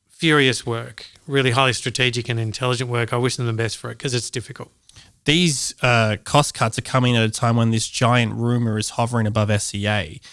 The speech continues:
Speaker 2: and shareholders must have read the Mumbrella site, because a few weeks ago we did report, you know, that there's been rumors that Kyle and Jackie O are potentially gonna defect from Kiss back to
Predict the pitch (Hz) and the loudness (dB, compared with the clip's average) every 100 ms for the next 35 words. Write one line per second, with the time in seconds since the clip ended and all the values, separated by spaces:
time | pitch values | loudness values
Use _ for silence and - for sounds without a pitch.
0 | - - - 120 120 143 143 139 127 120 | -20 -20 -6 -4 -2 2 2 4 2 2
1 | 120 113 113 117 110 110 110 117 139 123 | 0 0 0 0 0 2 2 4 4 4
2 | - 107 107 - - - 143 139 - 127 | 0 -2 -4 -6 -4 2 4 4 2 0
3 | 123 120 165 165 123 120 113 113 - - | 0 0 -2 0 -4 -2 -2 -2 -6 -20
4 | - - - 127 117 113 123 120 127 123 | -20 -20 -6 -2 -2 -2 -2 0 0 2
5 | 160 165 185 160 156 - 147 143 139 127 | 2 4 4 4 2 4 4 4 2 0
6 | 131 120 127 120 120 117 117 123 - 117 | 0 0 0 -2 -2 -4 -6 -6 0 0
7 | 127 120 110 110 - 113 113 - 117 110 | 0 2 2 2 -2 -4 -4 -6 -4 -4
8 | - 117 110 - 110 110 - 120 113 110 | -4 -4 -4 -4 -4 -4 -2 2 2 0